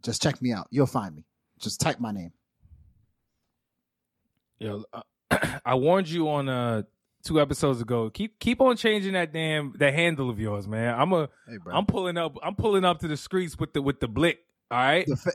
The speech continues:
Speaker 1: the
Speaker 2: I ain't got
Speaker 1: feds.
Speaker 2: time. I ain't got time for this, man. Keep it,
Speaker 1: Bruh.
Speaker 2: keep it simple.
Speaker 1: Bro, we gotta keep the twelve. We gotta g-,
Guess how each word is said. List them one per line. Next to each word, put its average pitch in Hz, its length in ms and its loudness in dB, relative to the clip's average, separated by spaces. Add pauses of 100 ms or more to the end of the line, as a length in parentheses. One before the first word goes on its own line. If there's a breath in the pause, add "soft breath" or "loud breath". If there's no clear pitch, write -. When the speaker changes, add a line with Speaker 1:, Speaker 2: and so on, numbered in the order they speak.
Speaker 1:
the 131 160 -4
Speaker 2:
I 160 60 4
ain't 190 80 4
got 196 120 6
Speaker 1:
feds. 160 100 4
Speaker 2:
time. 220 280 4
I 170 120 -2
ain't 208 100 -2
got 190 160 0
time 214 300 0
for 165 80 -4
this, 127 180 -4
man. 143 280 -6
Keep 220 200 -8
it, 226 120 -2
Speaker 1:
Bruh. 135 100 -2
Speaker 2:
keep 127 180 2
it 240 60 0
simple. 262 540 0 (280)
Speaker 1:
Bro, 131 260 -2
we 123 120 -4
gotta 139 180 2
keep - 240 -4
the 131 80 -10
twelve. 147 560 0 (680)
We 139 60 -10
gotta 123 180 -2
g-, 135 100 -8